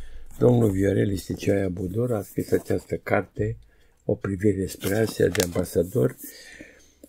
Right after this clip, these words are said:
Eu, dacă vreți să mă credeți, ca un om, ca un istoric, un bătrân, cum să spun, știu,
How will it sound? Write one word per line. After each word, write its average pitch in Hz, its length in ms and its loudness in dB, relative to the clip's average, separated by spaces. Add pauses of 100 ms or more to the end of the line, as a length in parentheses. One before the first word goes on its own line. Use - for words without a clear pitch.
Eu, 269 240 10
dacă 233 280 8
vreți 165 240 10
să 151 80 8
mă 120 140 12
credeți, 101 560 4
ca 247 500 -2 (180)
un 277 220 4
om, 107 180 4
ca - 180 0
un 123 200 8
istoric, 76 560 4 (1080)
un 104 180 2
bătrân, 151 520 -2 (1800)
cum 311 120 8
să - 180 8
spun, 190 300 0
știu, 156 720 8